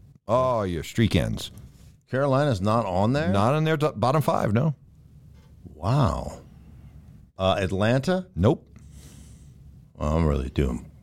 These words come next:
Speaker 2: poorly here. <laughs> Uh, well, I mean, Houston.
Speaker 1: Houston.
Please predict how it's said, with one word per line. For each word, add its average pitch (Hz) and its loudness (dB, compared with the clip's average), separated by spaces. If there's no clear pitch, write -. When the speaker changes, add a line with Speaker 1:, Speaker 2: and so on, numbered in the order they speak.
Speaker 2:
poorly 73 0
here. 67 -8
<laughs> - 2
Uh, 87 2
well, 131 2
I 101 2
mean, 90 -2
Houston. 131 0
Speaker 1:
Houston. 147 0